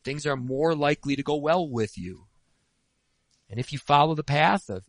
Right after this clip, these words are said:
evil, if you follow the path of foolishness, things are much more likely to not go well with you. Something that people often forget when they read Proverbs is this, that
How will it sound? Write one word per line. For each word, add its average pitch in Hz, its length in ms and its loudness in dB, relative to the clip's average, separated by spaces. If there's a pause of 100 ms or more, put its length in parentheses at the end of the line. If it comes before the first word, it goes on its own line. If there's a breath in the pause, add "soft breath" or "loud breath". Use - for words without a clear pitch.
(120)
evil, 160 360 -8
if - 100 -10
you 98 60 -14
follow 113 300 -8
the 110 60 -16
path 123 380 -4
of 95 100 -12 (120)
foolishness, 214 720 -4 (240)
things 165 260 -2
are 180 80 4
much 160 400 0
more 202 260 0
likely 190 480 2
to - 180 -8
not 151 460 0 (260)
go 127 400 -2
well 202 300 6
with 139 220 -2
you. 104 220 -10 (1900)
Something 185 640 2
that 139 100 -2
people 170 220 0
often 156 220 2
forget 139 460 -2 (840)
when 147 80 -4
they 127 80 0
read 160 220 -2
Proverbs 113 440 -6
is - 120 -8
this, 117 280 -4
that - 180 -14